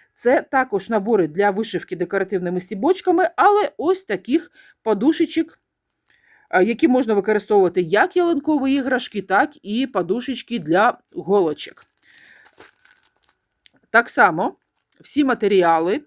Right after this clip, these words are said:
детальна інструкція є у наборах. І до того ж тут, дивіться, використовується ще к-, багато бісеру і стеклярусу різної довжини, тому що є більш дрібніший і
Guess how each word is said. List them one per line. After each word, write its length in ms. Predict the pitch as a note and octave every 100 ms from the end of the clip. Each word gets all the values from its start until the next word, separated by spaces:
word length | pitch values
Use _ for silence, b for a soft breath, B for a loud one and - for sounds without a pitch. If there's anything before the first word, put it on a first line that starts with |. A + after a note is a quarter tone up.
| -
детальна 420 | F3+ F#3 A3 G3
інструкція 640 | F#3+ F#3 G#3+ F#3+ - E3+
є 360 | E3 D#3 F#3+ -
у 140 | - C4+
наборах. 640 | A#3+ G3 D#3+ D3+ E3+ - b b b _
І 240 | A#3+ B3+ -
до 180 | E3+ G#3+
того 360 | A#3+ E4 G4
ж 160 | G4+ -
тут, 260 | F4+ F#4 -
дивіться, 460 | E3 G3 G3 G3 E3+
використовується 1040 | F3+ F#3 F#3+ F3+ - B3+ D#4+ F4 E4+ G3+
ще 340 | F#3+ - A3 D#4 b b _ _
к-, 120 | - _ _
багато 560 | E3+ G#3 G#3 F3 - D#3+
бісеру 560 | D#3+ A#3 - E4 F4+ -
і 280 | G#3+ C#4 D4
стеклярусу 880 | - F#3 F#3 F#3 G3+ D4 - D#4+ E4 b b -
різної 800 | F3 A3+ A3 F3+ F#3 F3 E3 - _ _ _
довжини, 720 | D#3 B3 A#3 F3 A3 F3 D#3
тому 280 | F#3 F#3+ F#3
що 160 | F#3 F#3
є 200 | F3 E3+
більш 320 | D#3 F#3 C#3
дрібніший 800 | D3+ F3+ D#3 E3 - A3+ D4+ - b b b
і 300 | - A3 F#4+